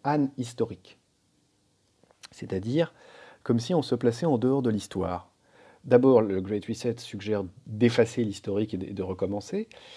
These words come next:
mais par ailleurs, euh, c'est ce qui me semble beaucoup plus fort, euh, il se présente lui-même comme un, un processus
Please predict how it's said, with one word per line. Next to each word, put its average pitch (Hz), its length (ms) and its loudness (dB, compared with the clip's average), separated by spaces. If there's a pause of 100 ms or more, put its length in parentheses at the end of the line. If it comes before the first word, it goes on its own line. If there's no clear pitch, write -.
(160)
mais 110 200 2
par 101 220 -2
ailleurs, 160 540 -6 (160)
euh, 107 720 -6 (200)
c'est - 180 -20
ce - 40 -20
qui 117 80 -10
me - 40 -8
semble 110 180 -6
beaucoup 113 240 -10
plus 110 160 -12
fort, 175 420 -4 (640)
euh, 104 520 -4 (1500)
il 135 100 -2
se 151 120 -2
présente 135 460 0
lui-même 165 600 0 (920)
comme 185 220 4
un, 117 500 0
un 101 60 -4
processus - 800 -2